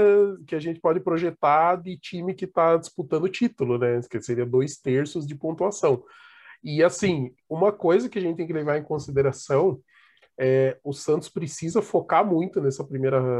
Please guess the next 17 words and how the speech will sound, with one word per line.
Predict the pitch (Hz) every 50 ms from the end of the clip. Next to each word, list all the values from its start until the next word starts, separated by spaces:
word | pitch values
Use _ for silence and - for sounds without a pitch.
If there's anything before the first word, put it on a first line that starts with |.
| 120 123 - - - _
parte | - 127 120 127 127 127 -
de | 127
Campeonato | - - 135 127 127 123 123 120 120 135
Brasileiro, | 131 127 120 120 120 110 110 104 107 110 123 127 131 127 -
tem | - 127 131 139 160
que | 156 - - 135
se | 113 - - - 135
sobrepor, | 127 - 139 123 123 123 - - 113 117 127 139 135
nem | 135 135 143 147
que | 143
seja, | - 156 147 151 147 135 120 - - - - - _ - -
às | - 127 123 110
vezes, | 123 131 135 139 135
na | 131 127
vontade, | 120 120 127 113 113 - 127 110 123 147 151 147 147 143 143 139 131 131 131 131 127 123 - - -
na | 123 123 117
entrega, | 117 - - - 120 117 123 135 147 156 160 160 151 156 156 151 147